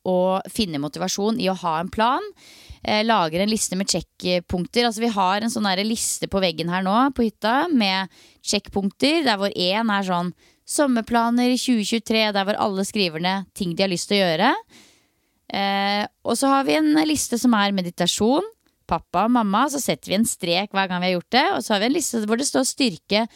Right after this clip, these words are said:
mamma og pappa, og så setter vi en strek på den veggen. Og det er jo sånn som kan bidra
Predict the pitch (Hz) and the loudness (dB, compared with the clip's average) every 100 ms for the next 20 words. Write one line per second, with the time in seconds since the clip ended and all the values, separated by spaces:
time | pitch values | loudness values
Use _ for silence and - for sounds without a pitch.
0 | _ - 233 190 196 202 254 285 330 320 | _ -2 0 0 -2 -2 0 0 0 0
1 | - 180 190 - 175 147 - 180 175 160 | 0 0 0 0 -2 0 0 0 2 0
2 | 143 160 156 - - - - 247 262 320 | 0 -2 -2 -10 -20 -20 -4 0 2 2
3 | 233 208 214 196 214 - - 180 196 101 | 2 0 0 0 -2 -2 0 2 2 0
4 | 151 135 | 0 -2